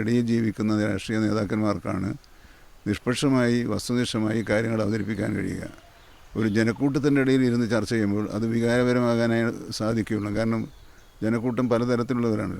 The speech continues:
അപ്പോൾ ജനക്കൂട്ടത്തോട് ചർച്ച ചെയ്യുന്ന ഒരു സാഹചര്യം ഒഴിവാക്കണമെന്നും, ഒഴിവാക്കുക എന്നല്ല, അത് ഗുണം ചെയ്യില്ല എന്നൊരു കാഴ്ചപ്പാടാണ് ഞങ്ങൾക്കുണ്ടായിരുന്നത്. അപ്പോൾ ഇന്ന് അവർ പ്രത്യേക, തീർ-,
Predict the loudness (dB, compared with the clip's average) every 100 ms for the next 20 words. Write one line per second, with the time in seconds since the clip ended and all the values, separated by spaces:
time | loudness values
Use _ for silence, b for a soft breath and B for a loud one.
0 | -8 -6 -2 -2 -2 -2 -2 -2 -2 0
1 | 2 0 0 -2 0 0 2 2 0 0
2 | -2 -2 0 0 2 2 2 2 2 2
3 | 2 2 2 2 0 -4 -12 -14 -16 -16
4 | -18 -20 -14 -6 -2 0 0 0 0 2
5 | 2 0 2 2 4 6 6 6 6 4
6 | 2 2 2 0 0 0 2 2 2 0
7 | -2 -4 -4 -4 -6 -10 -14 b b b
8 | -6 0 2 4 4 2 0 -2 -4 -2
9 | -2